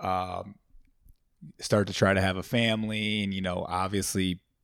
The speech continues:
once you have a kid, you're not just gonna be able to be as free and just go somewhere for two weeks. There's gonna be a kid in the mix that you gotta either take with you or babysitter, however that looks. And so I kinda wanted to, like, change people's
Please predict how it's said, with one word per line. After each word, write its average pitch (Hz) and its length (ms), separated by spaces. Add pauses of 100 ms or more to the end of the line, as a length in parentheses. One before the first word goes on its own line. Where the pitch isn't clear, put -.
(140)
once 90 260
you 92 60
have 82 120
a 85 60
kid, 101 380
you're 92 80
not 82 180
just - 140
gonna 87 160
be 87 80
able 85 160
to 85 80
be 87 200
as 85 180
free 135 680
and 95 140
just 87 260
go 101 220
somewhere 107 280
for 107 120
two 104 240
weeks. 98 300
There's 98 120
gonna 90 160
be 87 160
a 82 100
kid 120 220
in 107 140
the 101 80
mix 101 300
that 98 100
you 92 80
gotta 90 180
either 87 240
take 87 240
with 117 300
you 107 280
or 87 140
babysitter, 98 840
however 92 300
that 82 200
looks. 110 440 (1000)
And 113 160
so 131 140
I 120 80
kinda 262 300
wanted 120 480
to, 107 640
like, 98 340
change 135 480
people's 110 760